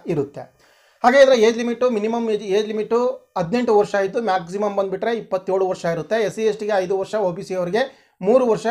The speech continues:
ಮತ್ತು ಗವರ್ನಮೆಂಟ್ ಸರ್ವೆಂಟ್ ಹಾಗೆ ಎಕ್ಸ್ ಸರ್ವಿಸ್ ಮ್ಯಾನ್ ಮತ್ತು ಇನ್ನಿತರ ಅಭ್ಯರ್ಥಿಗಳಿಗೆ ಸರ್ಕಾರದ ಗೈಡ್‌ಲೈನ್ಸ್ ಪ್ರಕಾರವಾಗಿ ಗರಿಷ್ಠ ವಯೋಮಿತಿಯಲ್ಲಿ ಸಡಿಲಿಕೆ ಸಿಗುತ್ತೆ.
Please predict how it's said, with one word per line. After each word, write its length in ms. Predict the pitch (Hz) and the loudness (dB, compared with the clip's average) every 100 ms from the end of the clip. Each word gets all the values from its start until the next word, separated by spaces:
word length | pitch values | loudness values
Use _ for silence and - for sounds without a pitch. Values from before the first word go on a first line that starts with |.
| 233 | -2
ಮತ್ತು 540 | 220 226 202 233 _ - | 0 2 2 0 _ -4
ಗವರ್ನಮೆಂಟ್ 460 | 170 240 247 247 240 | 2 2 2 -2 -4
ಸರ್ವೆಂಟ್ 420 | 233 220 233 226 | -2 0 0 -2
ಹಾಗೆ 280 | 202 208 214 | -2 -2 -2
ಎಕ್ಸ್ 280 | 220 185 | -2 -4
ಸರ್ವಿಸ್ 360 | 214 202 202 175 | -2 -2 -2 -4
ಮ್ಯಾನ್ 220 | 214 233 | -6 -4
ಮತ್ತು 480 | 220 220 226 202 - _ | -6 0 2 0 -4 _
ಇನ್ನಿತರ 340 | 190 240 247 254 | -4 -2 0 4
ಅಭ್ಯರ್ಥಿಗಳಿಗೆ 960 | 220 190 196 190 190 190 220 262 - _ _ | 4 4 0 0 -4 -2 0 -2 -6 _ _
ಸರ್ಕಾರದ 500 | 190 226 254 262 262 | -2 0 0 2 2
ಗೈಡ್‌ಲೈನ್ಸ್ 420 | 202 196 214 208 | 0 0 -2 -2
ಪ್ರಕಾರವಾಗಿ 560 | - 175 180 185 180 220 | -6 -6 -2 0 0 -2
ಗರಿಷ್ಠ 340 | 196 196 196 | -2 -4 -2
ವಯೋಮಿತಿಯಲ್ಲಿ 560 | 208 190 180 180 175 208 | -2 0 -4 -6 -6 -4
ಸಡಿಲಿಕೆ 500 | 226 185 175 214 180 | -4 -6 -6 -6 -8
ಸಿಗುತ್ತೆ. 420 | - 202 151 - | -6 -4 -4 -8